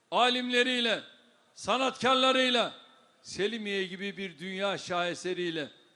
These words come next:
dünyaya medeniyet dersi veren Edirne'yle ruhumuzu besledik. Şimdi şöyle buradan Selimiye Camii'ni bir izledim. Biliyorsunuz,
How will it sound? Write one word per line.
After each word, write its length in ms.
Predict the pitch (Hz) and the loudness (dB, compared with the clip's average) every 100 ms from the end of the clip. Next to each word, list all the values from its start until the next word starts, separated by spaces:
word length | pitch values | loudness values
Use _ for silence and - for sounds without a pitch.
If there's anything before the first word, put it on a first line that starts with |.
| _ _ _ | _ _ _
dünyaya 760 | 151 240 247 247 247 262 262 214 | -4 0 4 6 6 6 4 0
medeniyet 680 | 185 214 226 226 233 226 214 | -2 -2 0 0 0 0 0
dersi 360 | 214 156 202 | -2 -2 -2
veren 380 | 220 214 208 143 - _ _ _ - | 0 2 0 -4 -16 _ _ _ -2
Edirne'yle 1000 | 208 254 294 247 240 233 254 285 277 208 - _ _ _ _ _ _ - | 0 4 2 4 4 8 8 8 6 0 -16 _ _ _ _ _ _ -8
ruhumuzu 580 | 156 175 165 175 156 165 | -2 -2 -2 -6 -8 -8
besledik. 460 | 151 - 135 117 113 - _ _ _ _ _ - _ _ - | -8 -8 -12 -14 -20 -20 _ _ _ _ _ -20 _ _ -18
Şimdi 340 | - 247 214 | -12 -8 -6
şöyle 480 | 175 226 220 214 208 - - - - | 2 4 4 2 0 -6 -20 -20 -4
buradan 640 | 196 269 233 247 269 262 - - - - - - - - | 6 8 10 10 8 6 -6 -18 -20 -20 -20 -20 -20 -18
Selimiye 600 | - 180 196 208 196 175 | -4 0 2 2 0 0
Camii'ni 580 | 143 185 180 185 185 190 | 2 2 2 0 -2 -2
bir 100 | 180 | -4
izledim. 500 | 160 143 165 156 113 - - _ _ _ _ _ _ _ | -4 0 0 0 -4 -12 -20 _ _ _ _ _ _ _
Biliyorsunuz, 680 | 156 180 156 - 127 117 - | 2 4 4 0 -8 -10 -18